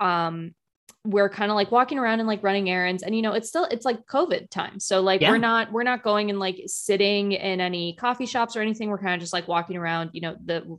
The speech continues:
Speaker 2: the kids, one of the kids she nannies for has his birthday this week, so we're, like, going and buying presents,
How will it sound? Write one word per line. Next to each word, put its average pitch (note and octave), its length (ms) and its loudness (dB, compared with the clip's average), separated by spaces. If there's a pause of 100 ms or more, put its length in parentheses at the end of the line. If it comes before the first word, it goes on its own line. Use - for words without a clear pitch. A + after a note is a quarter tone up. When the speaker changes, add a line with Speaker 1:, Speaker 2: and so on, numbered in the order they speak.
(140)
Speaker 2:
the E3 580 -2 (180)
kids, E3 600 -4 (300)
one A#3 120 4
of A#3 40 6
the A3 80 4
kids A3+ 240 2
she G#3 80 -4
nannies F3+ 340 0
for E3+ 220 -2
has E3+ 500 -4
his E3 120 -10
birthday E3+ 340 -2
this E3 200 -4
week, E3+ 140 -8
so E3 120 -12
we're, E3 60 -6
like, D#3+ 140 -8
going E3 160 -6
and D#3+ 80 -8
buying D#3+ 200 -4
presents, E3 440 -8